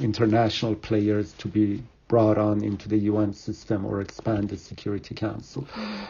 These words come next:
Uh, but that, those are the times when I think we, we can really reach a, have an impact. But at the b-, bottom line is that we need the reg-, the Islamic Republic, uh, will most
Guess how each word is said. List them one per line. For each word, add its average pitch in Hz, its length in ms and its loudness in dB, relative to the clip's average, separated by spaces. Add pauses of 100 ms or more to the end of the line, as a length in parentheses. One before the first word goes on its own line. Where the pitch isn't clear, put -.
Uh, 135 280 8
but 165 340 10
that, 180 360 12
those 170 260 10
are 151 120 10
the 139 120 6
times 127 420 4
when 117 160 4
I 113 100 2
think 107 380 -2
we, 110 220 8
we 107 180 2
can 110 220 0
really 104 220 2
reach 101 300 -2
a, 104 160 -2
have 107 220 0
an 101 100 -4
impact. 107 760 -4
But 120 220 4
at 147 160 10
the 139 80 8
b-, 156 220 2 (180)
bottom 160 380 10
line 127 300 6
is 127 240 -4
that 117 340 4
we 117 140 4
need 120 600 4 (160)
the 123 140 6
reg-, 117 440 2
the 117 120 4
Islamic 139 640 8
Republic, 107 640 4 (480)
uh, 113 260 6 (320)
will 123 260 10
most 127 520 6